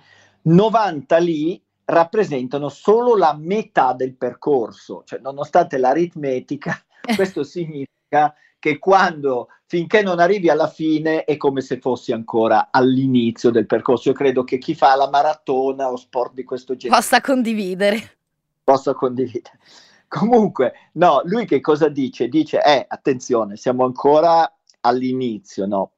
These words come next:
Speaker 1: Però la Cina ritiene, eh, che non si possa più tornare indietro. E c'è un interessante riferimento anche al fatto che dovrebbero avere un maggior ruolo,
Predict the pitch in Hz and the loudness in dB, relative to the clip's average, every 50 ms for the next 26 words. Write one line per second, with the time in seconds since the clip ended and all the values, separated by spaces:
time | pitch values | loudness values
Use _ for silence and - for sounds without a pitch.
0 | _ - - 381 320 269 214 151 127 120 110 98 - 180 220 226 - - - 135 | _ 0 2 4 4 4 4 4 2 2 0 -2 -2 0 0 0 -2 -4 -12 -12
1 | 117 113 120 123 123 110 120 - 131 139 160 160 - - 131 117 113 110 110 110 | -10 -8 -8 -6 -6 -6 -6 -8 -8 -8 -8 -8 -6 -4 -2 0 0 0 0 -2
2 | 113 113 113 117 117 113 _ _ _ - - _ _ _ - 127 123 123 120 120 | -4 -4 -2 -4 -4 -6 _ _ _ -20 -20 _ _ _ 0 2 4 4 4 2
3 | 120 120 120 120 117 117 113 110 _ - - 147 131 131 139 143 147 147 143 - | 2 2 0 0 0 0 -2 -4 _ -2 2 4 4 6 6 4 4 2 0 -2
4 | - 131 131 131 135 139 147 160 160 151 151 143 - - 127 - - 117 113 117 | -8 -12 -10 -8 -6 -4 -2 -2 -2 -2 -4 -6 -8 -10 -8 -2 0 0 0 0
5 | - - 127 117 - - 110 98 - 117 110 104 107 104 104 104 104 107 107 104 | -2 -6 -10 -10 -8 -8 -12 -10 -6 -8 -8 -8 -6 -8 -8 -8 -8 -8 -10 -14
6 | _ _ 113 107 107 101 98 92 95 - - - - - _ _ - 233 254 220 | _ _ -20 -18 -18 -18 -18 -20 -16 -18 -18 -18 -18 -20 _ _ 0 2 2 2
7 | 196 - 269 240 180 170 180 190 185 180 226 208 208 196 214 190 185 170 151 151 | 0 2 2 2 2 0 -2 -6 -4 -2 0 0 0 2 0 -2 0 0 -2 -4
8 | 151 - - 180 185 190 190 180 180 180 175 190 170 151 147 151 147 147 151 143 | -2 -2 0 0 0 0 0 -2 -2 -2 2 2 2 2 2 -2 -4 -4 -4 -6
9 | 135 _ - 165 151 - - - 123 _ - 151 143 127 135 135 160 165 - 143 | -4 _ 2 2 2 2 0 -12 -16 _ -6 -6 -6 -6 -6 0 0 0 0 0
10 | 156 147 143 160 151 139 127 139 185 202 190 170 175 165 - - 180 190 175 170 | -2 -2 0 0 -2 -2 -2 -4 -4 -4 -2 0 -2 -2 0 0 0 0 0 0
11 | 160 143 139 135 127 127 131 135 139 147 147 147 143 | 0 2 4 4 4 4 4 2 2 4 2 2 0